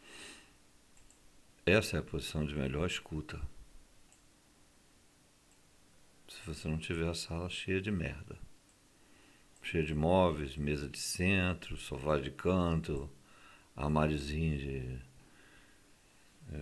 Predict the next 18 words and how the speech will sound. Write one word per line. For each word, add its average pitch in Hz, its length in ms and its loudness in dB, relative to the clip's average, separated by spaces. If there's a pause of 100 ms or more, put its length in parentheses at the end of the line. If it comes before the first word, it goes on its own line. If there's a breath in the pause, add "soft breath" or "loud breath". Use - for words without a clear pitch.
de, 67 140 -10
de 65 1120 -14
copos 87 480 4
e - 20 -12
pratos 82 600 6
e, 65 340 -2
sei 104 200 4
lá, 95 200 10 (360)
um 67 80 -6
monte 80 360 0
de 65 240 0
merda 78 480 6
que 73 220 -2
a 67 80 -2
mulher 67 340 0
bota 82 540 2 (680 loud breath)
na 82 140 2
sala. 78 580 2